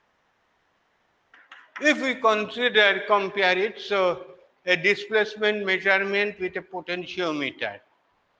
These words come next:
and a displacement measurement with L V D T, we will find that the potentiometer, the wiper, has to come in contact with the resistance like this. And this is a contact type, and definitely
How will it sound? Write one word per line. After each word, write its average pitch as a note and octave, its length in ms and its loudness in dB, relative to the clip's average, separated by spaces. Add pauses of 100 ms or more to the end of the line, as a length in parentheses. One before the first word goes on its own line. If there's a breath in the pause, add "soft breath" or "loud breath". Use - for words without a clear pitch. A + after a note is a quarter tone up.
and G3 400 4
a F3+ 100 0
displacement D#3+ 800 -6
measurement C#3 640 -6
with B2+ 140 -10 (120)
L C3+ 120 -4
V A#2 220 -16
D G#2+ 200 -20
T, E3 180 -14 (760)
we A3 260 -2
will A#3+ 200 0
find G3 420 4
that A3 140 0
the A#3 80 4
potentiometer, A3+ 1120 0
the G#3 100 6
wiper, F#3 640 6 (340)
has G3+ 340 0
to A3 80 -12
come F#3+ 300 2
in F#3 200 -4
contact D#3+ 600 2
with D3+ 160 -10
the D3 100 0
resistance A#2+ 760 -14
like G2+ 160 -20 (140)
this. - 160 -20 (720)
And F#3 320 4
this F#3+ 160 -2
is F#3 200 -4
a F3+ 80 -2
contact F3 720 2
type, B2+ 300 0 (340)
and C#3 240 -4
definitely F3+ 800 -4